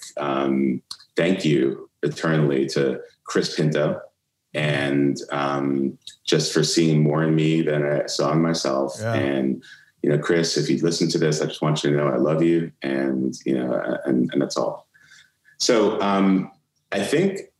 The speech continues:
Speaker 1: i-, if you look at other patterns in my life, what I, there's always this really, uh, kind of open and, uh, willing naivete.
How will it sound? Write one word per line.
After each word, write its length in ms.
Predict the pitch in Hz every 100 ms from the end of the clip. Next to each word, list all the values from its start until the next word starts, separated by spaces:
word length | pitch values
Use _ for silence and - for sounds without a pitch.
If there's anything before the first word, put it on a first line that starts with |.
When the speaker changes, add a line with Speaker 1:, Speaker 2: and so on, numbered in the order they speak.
| _ -
Speaker 1:
i-, 180 | - -
if 160 | - 95
you 680 | 101 98 95 92 90 82 - _ _ _ _ -
look 280 | 98 107 104
at 120 | 95
other 280 | 92 92 80
patterns 600 | 95 85 82 80 76 -
in 180 | 78 80
my 120 | 78
life, 420 | 73 71 64 - -
what 160 | 90 87
I, 180 | 82
there's 200 | 82 92
always 340 | 104 113 127 101
this 460 | 92 85 - - - _ _ _ -
really, 840 | 80 104 117 113 113 107 101 90 85
uh, 520 | 82 78 - 73 69 - -
kind 140 | 85
of 300 | 78 76 - - - _
open 720 | - 110 117 113 110 107 104 104 - -
and, 640 | 82 76 76 73 73 71 - 69
uh, 220 | 71 73
willing 540 | 82 101 98 95 95 85
naivete. 720 | 80 82 76 76 65 50